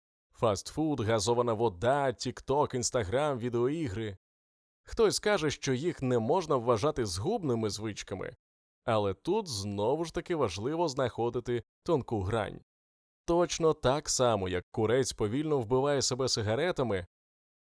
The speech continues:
велика кількість психологічних звичок, можливо, роблять те ж саме, але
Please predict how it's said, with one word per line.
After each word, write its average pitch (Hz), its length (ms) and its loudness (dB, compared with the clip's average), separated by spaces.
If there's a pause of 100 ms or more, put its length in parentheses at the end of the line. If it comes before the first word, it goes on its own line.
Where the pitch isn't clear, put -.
(340)
велика 165 400 2
кількість 151 640 -2
психологічних 127 960 -2
звичок, 110 480 -6
можливо, 143 440 0
роблять 151 420 2
те 147 200 4
ж 113 100 -2
саме, 127 460 2
але 98 260 0